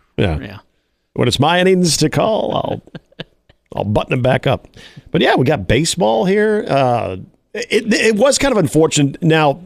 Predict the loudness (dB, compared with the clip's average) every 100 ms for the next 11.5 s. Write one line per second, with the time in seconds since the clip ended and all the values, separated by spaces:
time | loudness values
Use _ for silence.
0 | -4 0 4 4 4 4 0 -4 -20 _
1 | _ -8 -6 -2 0 0 -2 -10 _ -6
2 | 0 0 0 0 0 0 2 2 2 -4
3 | _ _ _ _ _ _ _ _ -10 -4
4 | -2 0 0 0 0 0 2 2 2 2
5 | 0 2 4 4 2 2 2 4 0 -4
6 | _ -6 -2 2 2 2 0 2 0 0
7 | 2 2 2 2 2 2 4 2 0 -6
8 | _ _ _ 0 0 2 4 4 2 2
9 | 2 2 0 -8 _ _ _ _ _ -2
10 | 2 4 4 4 4 2 2 0 0 0
11 | -2 0 0 0